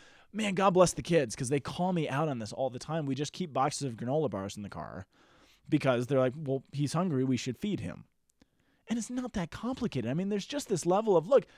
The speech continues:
here's a person who's hungry." There's, we could debate all day about the problem of homelessness and the morality of helping the poor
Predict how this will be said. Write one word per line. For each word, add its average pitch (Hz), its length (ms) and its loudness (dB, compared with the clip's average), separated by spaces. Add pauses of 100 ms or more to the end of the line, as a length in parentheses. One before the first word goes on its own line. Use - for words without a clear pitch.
(140)
here's 226 220 0
a 233 60 2
person 202 280 2
who's 185 140 0
hungry." 135 320 0
There's, 185 260 2
we 208 220 -2
could 196 120 -2
debate 220 340 -2
all 202 260 6
day 190 240 4
about 156 260 2
the 160 60 -6
problem 185 280 0
of 156 120 -4
homelessness 214 480 -2
and 165 100 -6
the 151 40 -6
morality 165 580 2
of 147 80 0
helping 151 300 -2
the 151 60 -4
poor 226 480 2